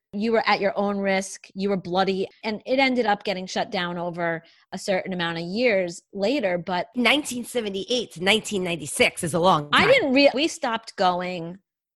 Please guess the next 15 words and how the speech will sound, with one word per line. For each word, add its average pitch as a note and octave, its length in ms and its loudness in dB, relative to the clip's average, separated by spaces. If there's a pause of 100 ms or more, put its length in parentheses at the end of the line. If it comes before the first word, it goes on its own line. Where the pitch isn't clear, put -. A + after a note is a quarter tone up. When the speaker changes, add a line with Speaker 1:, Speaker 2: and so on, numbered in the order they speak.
(340)
Speaker 1:
when F3 160 -6
we E3+ 80 -4
got D3+ 200 0
smart, A#3 420 -4
I A2+ 120 -4
think. - 500 -6
<laughs> - 120 4
Speaker 2:
Yeah, C#4 200 2 (440)
right. - 140 -8
Speaker 1:
Because G#3+ 360 2
we B3+ 180 2
went G3+ 300 -2
a F3 80 2
lot. D#3+ 600 0
Rich, A#3 560 0